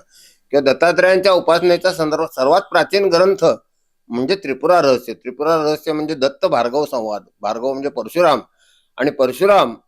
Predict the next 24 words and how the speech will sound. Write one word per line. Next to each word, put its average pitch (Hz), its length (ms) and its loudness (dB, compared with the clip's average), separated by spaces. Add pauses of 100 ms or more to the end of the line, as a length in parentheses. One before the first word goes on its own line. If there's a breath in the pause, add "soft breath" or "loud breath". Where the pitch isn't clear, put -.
आणि 143 140 -8
दत्तात्रय 147 600 -2
यांच्या 131 300 -6
संवादातून 147 760 -4
त्रिपुरा 147 480 -2
देवीची 180 380 -2
उपासना 170 500 -2
कशी 196 300 -6
करायची 151 600 -4 (520)
याचं 170 260 0
वर्णन 165 420 0
असलेला 170 400 -2
ग्रंथ 151 340 -4 (720)
म्हणजे 135 320 -2
त्रिपुरा 165 480 -2
रहस्य. 127 400 -2 (420)
हा 139 260 -2
उपासना 156 420 -4
मार्गातला 147 460 -2
एक 143 120 -6
अत्यंत 151 320 -8
प्राचीन 147 520 -6
असा 139 180 -4
ग्रंथ. 117 340 -8